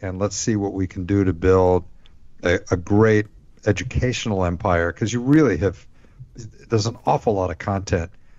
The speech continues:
and it's all good, solid content, um, that I was looking through on the,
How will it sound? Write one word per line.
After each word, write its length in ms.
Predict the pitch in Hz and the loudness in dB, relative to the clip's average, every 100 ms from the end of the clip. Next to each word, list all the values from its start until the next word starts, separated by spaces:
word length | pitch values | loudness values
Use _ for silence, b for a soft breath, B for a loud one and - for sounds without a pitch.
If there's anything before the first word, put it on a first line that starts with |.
| - | -6
and 140 | 127 110 | 0 0
it's 140 | - | 0
all 260 | - 135 135 | 2 2 2
good, 320 | 110 117 113 | 2 0 0
solid 440 | - 107 107 104 | -4 -4 -4 -8
content, 540 | - 113 117 - 87 - - - - - - | -6 -8 -6 -6 -6 -10 -20 -20 -20 -20 -8
um, 320 | 107 98 98 | -4 -2 0
that 120 | 98 101 | 0 2
I 80 | |
was 200 | 92 85 | 0 0
looking 260 | 107 92 95 | -4 -4 -6
through 500 | - 95 92 92 90 - | -2 0 2 2 -2 -2
on 200 | 92 90 | 0 2
the, 360 | 87 87 87 | 2 2 0